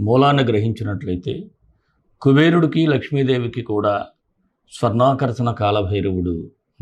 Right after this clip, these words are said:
ధనాన్ని ఇస్తాడు. అందువలన స్వర్ణాకర్షణ కాలభైరవుణ్ణి వేడుకున్నట్లయితే ఈ శ్రావణ మాసంలో శివస్వరూపం కదా ఆయన, తప్పకుండా మీకు ధనధాన్య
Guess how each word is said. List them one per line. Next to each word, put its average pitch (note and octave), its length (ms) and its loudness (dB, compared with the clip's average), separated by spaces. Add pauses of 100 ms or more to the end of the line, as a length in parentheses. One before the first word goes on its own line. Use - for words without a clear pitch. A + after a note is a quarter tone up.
(100)
ధనాన్ని F2+ 460 -2
ఇస్తాడు. - 360 -10 (1120)
అందువలన G2 380 0 (680)
స్వర్ణాకర్షణ C3+ 720 2 (120)
కాలభైరవుణ్ణి G#2 840 0 (420)
వేడుకున్నట్లయితే F#2+ 800 -4 (480)
ఈ A2 100 2 (140)
శ్రావణ G#2+ 400 0 (100)
మాసంలో G#2+ 480 -2 (380)
శివస్వరూపం A#2 760 -2 (120)
కదా F2+ 200 0
ఆయన, E2+ 160 -4 (800)
తప్పకుండా B2 580 0 (400)
మీకు G2+ 240 -2 (960)
ధనధాన్య A#2+ 580 2